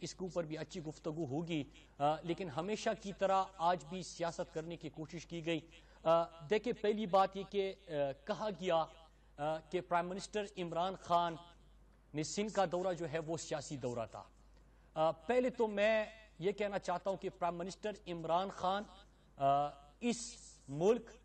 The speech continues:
पाकिस्तान के वजीर आजम है। अ, चाहे वो सिंध हो, बलूचिस्तान हो, पंजाब हो, खैबर पख्तूनख्वा, वो इस पूरे मुल्क के वजीर आजम है। और अगर कहीं से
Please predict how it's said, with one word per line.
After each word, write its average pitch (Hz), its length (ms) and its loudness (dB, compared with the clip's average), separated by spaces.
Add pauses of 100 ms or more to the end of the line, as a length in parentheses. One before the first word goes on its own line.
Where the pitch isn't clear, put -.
(240)
पाकिस्तान 185 640 0
के 190 160 -6
वजीर 151 320 -4
आजम 143 280 -2
है। 107 260 -14 (560)
अ, 147 260 4 (380)
चाहे 190 200 4
वो 196 180 -2
सिंध 214 440 -4
हो, 190 240 0
बलूचिस्तान 160 800 -2
हो, 185 220 -2
पंजाब 156 600 0
हो, 175 160 0
खैबर 165 360 -2
पख्तूनख्वा, 160 680 2 (680)
वो 240 380 2 (220)
इस - 140 -4
पूरे 220 320 -4
मुल्क 196 320 -2
के 226 100 -4
वजीर 160 320 -2
आजम 131 260 -2
है। 110 200 -14 (520)
और 196 140 8
अगर 202 160 0
कहीं 247 380 0
से 147 380 -4